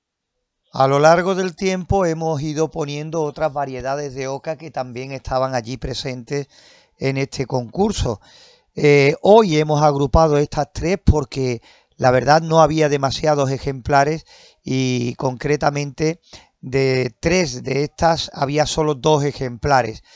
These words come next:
De ahí que hayamos decidido agruparlas todas en este vídeo. Cada una de ellas, eh, con sus características particulares de su especie, pero destacando, como dije al principio,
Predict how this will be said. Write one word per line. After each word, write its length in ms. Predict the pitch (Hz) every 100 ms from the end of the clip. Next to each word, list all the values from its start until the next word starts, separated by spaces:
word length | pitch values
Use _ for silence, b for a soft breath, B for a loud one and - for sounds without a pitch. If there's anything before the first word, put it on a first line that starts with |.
| B B -
De 160 | 139
ahí 220 | 139 175
que 360 | 165 175 151 143
hayamos 400 | - 147 180 185
decidido 520 | 160 151 151 147 160 160
agruparlas 640 | 139 131 - 151 147 147 _
todas 420 | 143 143 139 - b b b
en 160 | - 143
este 340 | 139 - 131
vídeo. 500 | 113 107 98 92 92 _ _ _ _ _ _ _ _ _
Cada 340 | - 160 180 180
una 240 | 180 170
de 200 | 156 156
ellas, 640 | 175 175 185 190 185 - -
eh, 160 | 131 127
con 240 | - 131
sus 220 | 127 135
características 1040 | - 131 123 _ 139 156 233 - 156 143 -
particulares 720 | 139 120 143 120 135 143 147
de 120 | 120 135
su 160 | -
especie, 580 | 123 - 175 - 180 180 B B B B _
pero 240 | 143 143
destacando, 840 | 139 135 131 127 156 170 165 175
como 300 | 156 147 135
dije 260 | 135 143 156
al 140 | 139
principio, 720 | - 127 123 156 139 147 151